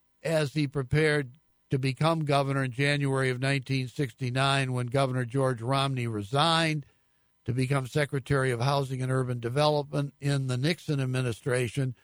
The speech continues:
Governor Milliken said, "It is my greatest hope that this administration will be known for its compassion, its idealism, its candor,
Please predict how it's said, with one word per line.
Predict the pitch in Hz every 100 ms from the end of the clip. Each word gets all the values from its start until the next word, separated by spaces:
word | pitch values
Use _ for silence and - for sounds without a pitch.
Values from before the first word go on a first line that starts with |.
| _ _ _ _ -
Governor | 156 147 143
Milliken | 156 165 147 135
said, | 120 160 143 139
"It | 160 160
is | 156 127
my | 135 135
greatest | 123 147 160 160 -
hope | 147 147 143 _
that | 123 123 120
this | 160 147
administration | 143 131 139 135 - 139 139 - 135 123 _ _ _
will | 135 147
be | 135 131
known | 143 147 143
for | 127 127
its | 117
compassion, | - 107 98 143 170 165 - 160 151 - _ _ _ _
its | - 113 -
idealism, | 117 117 110 143 175 170 160 139 143 135 131 _ _ _
its | 120 104 - -
candor, | 170 165 156 139 135 123